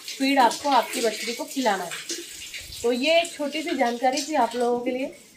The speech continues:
और ऐसे ही वीडियो आप लोगों को और अच्छी अच्छी चाहिए तो आपको जो भी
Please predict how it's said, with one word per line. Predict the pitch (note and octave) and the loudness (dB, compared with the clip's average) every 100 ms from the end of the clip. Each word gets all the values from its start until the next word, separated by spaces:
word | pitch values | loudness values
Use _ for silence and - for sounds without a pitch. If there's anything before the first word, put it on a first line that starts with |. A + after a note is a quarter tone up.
| - - - - - - | -20 -20 -20 -16 -8 2
और | A3+ B3+ | 4 6
ऐसे | A#3+ A#3+ A#3+ D#4+ | 6 4 2 -2
ही | D#4 F4+ F4+ | 0 2 2
वीडियो | A#3+ C4 C4+ D4+ | 0 -2 2 4
आप | C#4+ C4+ | 4 2
लोगों | C4+ C#4 C#4+ | 2 4 4
को | C#4+ D4 D4+ - - | 4 2 4 4 4
और | A#3 C4 | 4 4
अच्छी | B3+ - | 2 -2
अच्छी | C#4 D4+ | -4 -2
चाहिए | C#4+ C4 C4 C#4 | 0 0 0 0
तो | C#4+ | 4
आपको | B3+ B3+ - C4 | 4 4 0 -2
जो | C4 B3 | 0 0
भी | D#4+ | 0